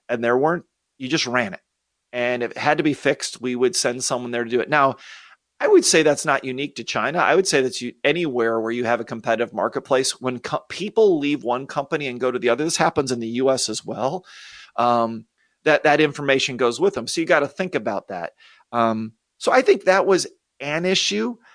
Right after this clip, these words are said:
I think when it got into lighting fixtures, as we got into that process, you know, in the beginning, I think we had some pretty unique technology. I think over time, while our technology was still unique,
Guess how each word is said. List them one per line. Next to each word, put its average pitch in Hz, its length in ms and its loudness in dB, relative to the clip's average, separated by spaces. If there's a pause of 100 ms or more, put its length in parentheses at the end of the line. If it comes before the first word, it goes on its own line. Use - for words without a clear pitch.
(140)
I 156 60 -2
think 202 240 2
when 190 160 0
it 170 100 -8
got 156 260 0
into 185 200 -8
lighting 139 400 -2
fixtures, - 800 -10 (880)
as 143 160 -2
we 156 80 0
got 156 220 4
into 156 160 -2
that 139 260 0
process, 180 640 -6 (600)
you 175 140 -4
know, 165 320 2 (480)
in 170 140 -6
the 170 80 -2
beginning, 151 500 -4
I 170 80 -4
think 156 240 -6
we 156 80 -4
had 143 180 0
some 147 140 -8
pretty 139 300 -8
unique 131 360 -8
technology. 127 840 -8 (360)
I 139 80 -2
think 143 300 -2
over 127 260 0
time, 156 640 -2
while 143 220 2
our 123 120 4
technology 147 720 -2
was 120 160 -4
still 123 300 -4
unique, 110 580 -8